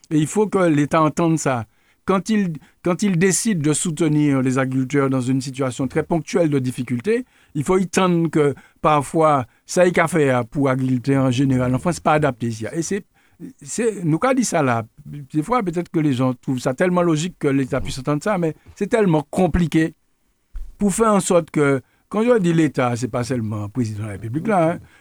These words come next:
mais tout, toute la superstructure, pour utiliser un grand mot, toute l'organisation de l'État avec ses, ses, ses administrations, ses décisions, ses cabinets de ministres, et cetera.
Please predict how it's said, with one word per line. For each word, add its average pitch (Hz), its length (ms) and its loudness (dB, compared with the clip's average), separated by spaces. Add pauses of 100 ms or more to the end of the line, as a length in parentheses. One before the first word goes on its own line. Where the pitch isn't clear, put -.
mais 135 220 2
tout, 226 260 -2 (100)
toute 226 180 -4
la 196 140 2
superstructure, 170 920 2
pour 143 180 2
utiliser 127 380 0
un 127 100 0
grand 131 260 0
mot, 123 300 0 (320)
toute 202 180 -6
l'organisation 175 760 4
de 143 80 2
l'État 135 340 0
avec 131 220 -2
ses, 135 260 0 (220)
ses, 135 380 2
ses 123 420 0
administrations, 135 1120 0 (220)
ses 135 220 0
décisions, 135 840 0
ses 135 180 -2
cabinets 127 500 0
de 131 140 0
ministres, 131 320 0
et 127 80 -6
cetera. 127 280 -2